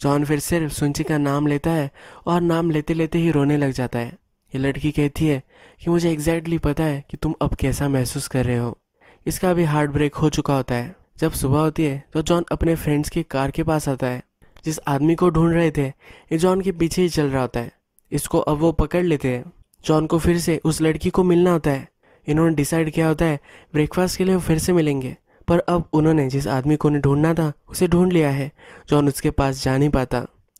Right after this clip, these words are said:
ये लड़की रिवर के पास उसका वेट ही कर रही है, ये हम देखते हैं। यही टाइम पीरियड खत्म हो जाता है और फिर से पास्ट में नाइनटीन एटी फ़ोर में हम आ जाते हैं। यहाँ हमें किम और जॉन दिखते हैं। जिस गली में रहता है वही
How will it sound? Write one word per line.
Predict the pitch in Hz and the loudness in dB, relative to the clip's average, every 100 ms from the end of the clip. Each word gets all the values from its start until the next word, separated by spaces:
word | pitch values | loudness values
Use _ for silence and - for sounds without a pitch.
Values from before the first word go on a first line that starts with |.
| - | -2
ये | |
लड़की | 147 147 147 143 | 2 2 0 0
रिवर | 139 151 | 2 0
के | 175 | 0
पास | 165 175 - | 0 0 -2
उसका | - - | -6 -2
वेट | 160 151 147 | 0 2 2
ही | 175 | 2
कर | 170 | 2
रही | 175 170 | 4 2
है, | 156 139 - - - | 0 -2 -12 -20 -10
ये | - | 0
हम | 160 151 | 0 2
देखते | 131 - 131 | -2 -2 -4
हैं। | 123 - _ _ - | -4 -8 _ _ -4
यही | 143 151 | -2 0
टाइम | 170 175 185 | -2 -2 -2
पीरियड | 190 160 147 | 0 -2 -2
खत्म | - 156 185 | -6 -2 0
हो | 165 | 0
जाता | 131 123 | -2 -4
है | 117 175 - | -8 -12 -12
और | 127 | -8
फिर | 147 135 | -6 -6
से | 170 | -6
पास्ट | - 135 135 139 | -4 -4 -4 -6
में | 120 _ - - _ 160 | -6 _ -20 -20 _ -2
नाइनटीन | 156 180 196 - | -2 0 0 0
एटी | 160 185 | 0 0
फ़ोर | 170 190 | 0 0
में | 185 | 2
हम | 160 143 | 2 2
आ | 131 | 0
जाते | 117 - 113 | -2 -2 -4
हैं। | - _ _ _ 170 | -4 _ _ _ 0
यहाँ | 175 | 2
हमें | 185 185 | 2 2
किम | - 170 175 | 2 0 2
और | 156 151 | 0 2
जॉन | 147 143 | 2 0
दिखते | 139 127 135 | 0 -4 -4
हैं। | 127 - - 185 | -4 -6 -8 -4
जिस | 190 165 | -4 -2
गली | 170 185 | 0 2
में | 185 | 2
रहता | 156 139 131 | 0 -2 -4
है | 135 _ _ _ - | -6 _ _ _ -4
वही | 165 | -2